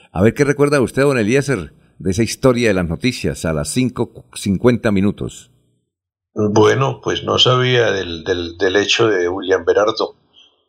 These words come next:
Speaker 2: Tal vez, eh, el barrio arriba será Caracolí o alguno de esos barrios, Alfonso.
Speaker 1: No, no, no,
Speaker 2: ¿O?
Speaker 1: no, es que sí,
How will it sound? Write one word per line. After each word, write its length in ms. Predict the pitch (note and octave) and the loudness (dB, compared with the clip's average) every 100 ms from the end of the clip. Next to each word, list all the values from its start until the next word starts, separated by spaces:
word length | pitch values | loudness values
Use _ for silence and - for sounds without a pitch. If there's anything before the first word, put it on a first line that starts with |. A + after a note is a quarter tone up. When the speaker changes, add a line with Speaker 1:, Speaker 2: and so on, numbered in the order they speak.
| _ | _
Speaker 2:
Tal 200 | - G#2+ | -2 -2
vez, 260 | A#2 C3+ B2+ | 2 2 4
eh, 360 | C#3 C3+ C3 A2 | 2 2 0 -2
el 140 | G2+ | -4
barrio 760 | G2+ A#2 B2+ C#3 C#3 C3 B2 A#2+ | -2 -2 0 0 0 -2 -4 0
arriba 400 | A2+ G#2+ A2+ B2+ | 2 2 2 0
será 400 | A#2 G#2 G#2 A#2+ | 0 0 0 0
Caracolí 580 | - B2 G#2 G2+ F#2+ E3 | 0 0 0 -2 -2 -2
o 80 | E3+ | 0
alguno 320 | B2+ B2 C3 | -2 -2 0
de 40 | C3 | 0
esos 180 | C3 A#2+ | 0 0
barrios, 280 | C3+ - | 0 0
Alfonso. 420 | D#3+ C#3 D#3+ F3+ F3 | 0 2 4 4 0
Speaker 1:
No, 0 | |
no, 320 | E3 D#3 D3 | 0 -2 0
no, 180 | C#3 B2+ | 0 0
Speaker 2:
¿O? 80 | |
Speaker 1:
no, 260 | A#2+ A#2 G2+ | 2 0 0
es 180 | G#2 - | -4 -4
que 220 | B2+ A#2 | -2 -2
sí, 400 | F2+ - D#2 D#2 | -4 -8 -8 -8